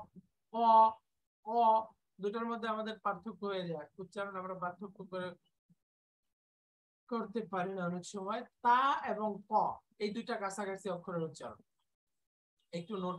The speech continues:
করে রাখতে পারি। আমরা আগে যে তিনটা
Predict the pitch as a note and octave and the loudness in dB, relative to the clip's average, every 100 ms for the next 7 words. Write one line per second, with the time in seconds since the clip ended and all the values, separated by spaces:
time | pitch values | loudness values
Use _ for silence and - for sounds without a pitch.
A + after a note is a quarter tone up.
0 | F#3+ F#3+ F#3 E3+ F3 E3+ D#3 G#3+ D#3+ D3+ | -4 -2 0 -2 -8 -8 -4 -4 -6 -6
1 | D#3+ E3 _ _ _ - E3 F3 F#3 F#3 | -6 -8 _ _ _ -8 -4 -2 -2 -4
2 | F#3+ F#3 F3+ E3+ F#3 | -4 -6 -10 -6 -4